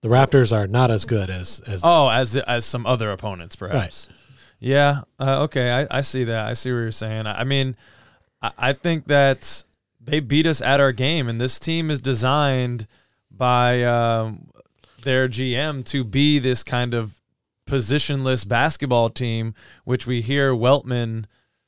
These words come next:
Speaker 2: talking about building a lot, and they're doing it better than us right now. They're, you know, to be fair, they're a few years ahead of us in this, in their operation here. But, you know, we've,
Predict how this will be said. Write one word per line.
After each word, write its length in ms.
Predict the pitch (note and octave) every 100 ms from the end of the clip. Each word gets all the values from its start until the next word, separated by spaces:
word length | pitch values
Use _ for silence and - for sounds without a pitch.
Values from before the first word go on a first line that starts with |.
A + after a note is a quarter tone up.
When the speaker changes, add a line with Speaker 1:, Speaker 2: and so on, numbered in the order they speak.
| _ -
Speaker 2:
talking 380 | B2+ B2+ B2+ B2
about 320 | A#2 A2+ G2+
building 320 | A#2+ A2+ A2+
a 60 | G2+
lot, 380 | B2 D3+ C#3+ -
and 280 | A#2+ B2 A2
they're 200 | B2+ D3+
doing 300 | C#3+ D#3 D3+
it 120 | B2
better 220 | C#3 F3
than 160 | C3 A#2
us 180 | G2+ G#2
right 140 | G2+
now. 160 | G2+ G#2+
They're, 320 | F#3 A#3 - _ _ _
you 80 | G3+
know, 100 | C3+
to 140 | - G3+
be 120 | G3+
fair, 480 | - E3 B2+ A2 G#2 _ _ _
they're 320 | G#2+ D3 F3
a 80 | E3+
few 280 | - E3 E3+
years 400 | D#3 D3+ C#3+ B2
ahead 220 | A#2 C3+
of 120 | A2+
us 360 | G2 - - - _ _ _ C#3
in 220 | C3+ A#2+
this, 440 | A#2+ A2 - - _ -
in 200 | A#2+ A2+
their 240 | A2+ A2
operation 600 | G#2 - G#2+ G2+ F#2+ F#2+
here. 220 | G2 F#2
But, 300 | F#2+ B2 A2+ - _ _ _ _ _ -
you 80 | E3+
know, 220 | C#3 - _
we've, 480 | B2+ E3 G3+ E3